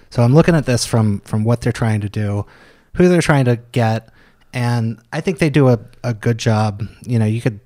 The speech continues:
tell by the Yelp reviews that people are traveling from all over the country to go to this place. So there's obviously a demand for it, and I think they do a good job of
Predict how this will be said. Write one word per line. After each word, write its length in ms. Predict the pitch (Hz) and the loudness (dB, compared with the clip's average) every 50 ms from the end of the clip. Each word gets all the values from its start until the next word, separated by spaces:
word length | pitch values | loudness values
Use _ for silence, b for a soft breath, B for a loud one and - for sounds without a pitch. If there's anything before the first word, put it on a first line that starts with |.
| _ - | _ -2
tell 180 | - 135 123 120 | 0 2 2 2
by 100 | 123 117 | 2 0
the 240 | 110 110 107 104 - - | 0 0 -2 -2 -2 -2
Yelp 300 | 110 139 147 147 - 143 | 2 2 2 2 2 0
reviews 360 | 139 120 127 127 127 113 - | -2 0 0 0 0 0 0
that 160 | 117 107 - | -2 -4 -4
people 200 | - 135 123 117 | -4 -4 -2 -2
are 80 | 113 107 | -2 -2
traveling 460 | - - 117 113 110 107 110 107 101 | -2 -2 0 0 0 0 -2 -2 -4
from 340 | 95 - 101 95 95 92 - _ - | -4 -6 -6 -6 -6 -8 -10 _ -2
all 180 | - 160 160 151 | 0 4 4 4
over 160 | 143 127 127 | 4 4 2
the 80 | 113 | -2
country 360 | 110 - - 127 - - 113 107 | -2 -2 -2 -2 -2 -2 -2 -2
to 100 | 104 101 | -2 -4
go 140 | 104 101 | -4 -4
to 60 | 98 98 | -4 -4
this 180 | 98 98 - | -6 -8 -8
place. 460 | - - 104 98 98 92 - - - B B B B B B B B | -8 -8 -6 -6 -6 -6 -8 -10 -14 B B B B B B B B
So 120 | - - | -2 0
there's 400 | 110 127 127 123 117 104 - - - - - - - - - | 2 4 4 4 2 0 -4 -8 -10 -16 -20 -20 -20 -8 -4
obviously 460 | 120 127 139 135 135 123 - 131 120 | -2 0 0 2 0 0 0 -2 -2
a 40 | 110 | -2
demand 520 | - 113 104 110 113 120 123 131 135 123 | -2 -2 -2 0 2 2 2 2 2 0
for 260 | - - 113 117 117 | -2 0 2 2 4
it, 180 | 113 113 110 - b b b b b b b b - | 4 2 0 -2 b b b b b b b b -6
and 300 | - 113 117 110 107 107 | -4 -2 0 0 -2 -2
I 180 | 104 107 117 | -2 -4 -4
think 200 | 113 - 131 117 | -2 -2 -4 -4
they 120 | - 120 107 | -4 -4 -2
do 200 | 98 117 110 104 | -2 -2 -2 -2
a 60 | 101 | -2
good 220 | - - 117 104 | -4 -4 -4 -4
job 380 | - - 113 107 107 104 101 110 - | -2 0 0 2 0 0 -2 -4 -6
of 380 | - 101 104 104 98 95 - | -4 -4 -4 -4 -4 -6 -10